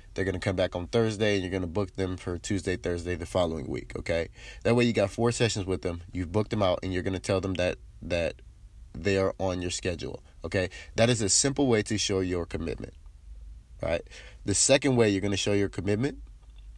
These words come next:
is to tell them that you are starting their plan tonight. So again, if I met them on Monday,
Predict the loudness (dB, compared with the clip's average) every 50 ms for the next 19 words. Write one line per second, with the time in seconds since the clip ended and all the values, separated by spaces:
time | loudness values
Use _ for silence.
0 | -20 -18 -8 -4 -4 -4 -2 -4 0 4 4 6 6 6 4 2 2 0 -4 -8
1 | -16 -20 -20 -18 -18 -18 -18 -8 -2 0 2 2 4 4 2 2 0 0 4 4
2 | 4 4 4 2 -2 -4 -8 -10 -4 -2 0 0 0 -2 -2 -2 0 0 -2 -4
3 | -6 -8 -6 -4 -2 -2 -2 -4 -6 -8 -12 -10 -6 -4 -4 -4 0 2 2 4
4 | 2 2 -2 -4 -4 -2 0 0 0 0 0 0 0 0 0 0 0 0 2 2
5 | 4 4 4 4 0 -2